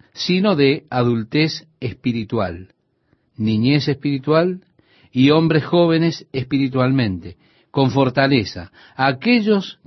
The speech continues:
que están aptos y listos para ir a la batalla. Así que os escribo a vosotros, padres, porque conocéis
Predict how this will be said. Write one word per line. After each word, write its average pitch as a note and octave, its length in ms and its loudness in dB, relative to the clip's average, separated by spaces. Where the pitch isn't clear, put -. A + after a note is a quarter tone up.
que C3+ 220 0
están F3 480 -2
aptos G3+ 720 -4
y A#2+ 160 -2
listos G3 760 -2
para A2 300 -2
ir B2 300 -2
a G#2 140 -8
la G#2+ 80 0
batalla. F2+ 540 -10
Así F#3 320 -4
que F#3+ 240 0
os C#3+ 200 0
escribo F3 640 4
a B2 120 2
vosotros, A#2 640 0
padres, D#3 560 0
porque C#3+ 460 2
conocéis D#3+ 840 2